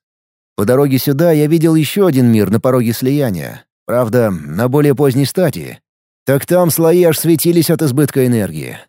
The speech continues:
Совершенно другая картина. Вот почему я вас пригласил.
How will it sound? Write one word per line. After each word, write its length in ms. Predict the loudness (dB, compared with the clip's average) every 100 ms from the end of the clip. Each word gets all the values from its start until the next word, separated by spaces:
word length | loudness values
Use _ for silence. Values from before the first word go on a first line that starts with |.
| -18
Совершенно 540 | -8 -6 -2 0 2
другая 380 | 2 2 2 0
картина. 600 | -2 -6 -8 -10 -12 -18 _ _
Вот 320 | -8 -4 -4 -2
почему 300 | -4 0 0
я 100 | 0
вас 160 | 0
пригласил. 580 | -4 -4 -6 -8 -12